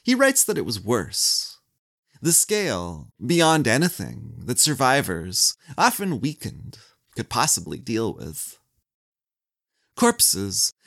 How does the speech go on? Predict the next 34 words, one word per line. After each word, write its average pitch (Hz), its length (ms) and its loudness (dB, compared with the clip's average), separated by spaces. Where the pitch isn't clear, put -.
were 196 80 4
simply 220 460 2
left 117 400 0
where 107 140 0
they 104 140 0
were, 95 600 -4
in 131 140 4
the 123 60 4
markets - 840 -2
or - 100 -2
between 202 380 -2
the 107 240 -4
houses 131 460 0
and 87 160 -6
shops, - 800 -4
or 277 180 2
inside 175 540 0
them. - 300 -16
Out 165 220 2
on 131 160 4
the 107 100 0
rural 104 560 2
exterior 120 920 -2
and 107 120 0
in 107 100 2
the 87 80 -4
villages, 117 840 -2
he 185 120 4
heard 156 480 4
that 151 120 4
it 127 80 6
was 117 140 2
no 107 160 2
better. 127 580 -4